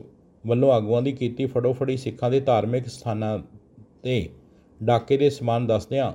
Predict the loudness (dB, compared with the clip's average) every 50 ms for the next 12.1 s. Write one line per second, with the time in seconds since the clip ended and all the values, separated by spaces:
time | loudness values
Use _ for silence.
0 | -6 -4 -2 -2 -2 -4 -6 -6 -2 -2 -2 0 0 0 0 0 2 2 2 2
1 | 2 0 0 -2 0 2 0 0 0 -2 -4 -6 -4 -2 0 0 0 2 0 0
2 | 0 2 0 0 0 0 -2 -4 -6 -6 -6 -4 -4 -2 -2 -2 -2 0 2 2
3 | 2 2 2 -2 -8 -16 -20 _ _ _ _ _ _ _ _ -6 -2 0 0 0
4 | 2 2 2 2 2 2 0 0 2 2 2 4 2 2 2 0 -2 -2 0 0
5 | 0 0 2 2 0 2 2 2 4 4 4 4 2 2 0 0 0 0 0 -2
6 | -4 -4 -2 0 0 0 -2 -4 -2 -2 -2 -2 0 -2 -4 -4 -4 -4 -4 -4
7 | -2 -2 -2 -2 -2 -2 -2 -2 0 -2 -2 0 0 -2 -2 -2 0 -2 0 0
8 | 0 0 0 0 0 -2 -4 -10 -16 -20 _ _ _ -6 0 2 2 2 2 0
9 | -2 -2 -2 -4 -6 -4 -6 -6 -2 0 2 2 2 2 0 -2 -2 -2 -2 -2
10 | -2 -2 0 0 0 0 -2 -4 -4 -4 -4 -2 0 -2 -2 -2 -4 -6 -6 -4
11 | -2 0 0 0 0 0 0 0 2 2 0 2 2 0 0 -2 -2 -4 -2 -2
12 | -2 -2